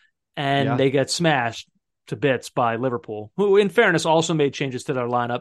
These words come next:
Speaker 1: but there's a clear <laughs> difference between the West Ham changes versus the Liverpool ones. Liverpool are just a bigger club and have more depth. Um, and Moyes is getting, he's getting hit pretty hard for it. He's been criticized over the last forty-eight, seventy-two hours or so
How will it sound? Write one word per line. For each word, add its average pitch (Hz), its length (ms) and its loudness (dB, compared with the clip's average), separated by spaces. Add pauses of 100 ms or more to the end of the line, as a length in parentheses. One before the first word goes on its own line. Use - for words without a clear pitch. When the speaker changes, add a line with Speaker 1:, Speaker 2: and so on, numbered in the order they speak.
Speaker 1:
but 131 220 -2
there's 135 180 -2
a 131 40 -8
clear 147 220 -4
<laughs> - 120 -16
difference - 280 -8
between 123 460 -8 (460)
the 139 80 2
West - 260 2
Ham 131 180 -2
changes 120 400 -6
versus 113 340 -8
the 120 100 -6
Liverpool 131 420 2
ones. 101 300 -10
Liverpool 120 380 -4
are 113 60 -6
just 110 220 -14 (100)
a 127 40 -16
bigger 104 260 -6
club 143 320 0
and 131 100 -6
have 123 220 -4 (100)
more 135 160 -2
depth. 131 300 -4 (460)
Um, 135 360 -4
and 147 160 -2
Moyes 220 320 6
is 190 120 -6
getting, 202 420 -2
he's 208 220 -8
getting 262 180 -4
hit 233 220 0
pretty 233 180 -2
hard 202 280 2
for 123 260 -4
it. - 140 -20
He's 156 180 -6
been 165 120 -4
criticized 160 680 2 (360)
over 151 200 -4
the 151 60 0
last 147 340 2
forty-eight, 156 440 -2
seventy-two 151 420 -4
hours 143 260 0
or 123 40 -8
so 127 340 -8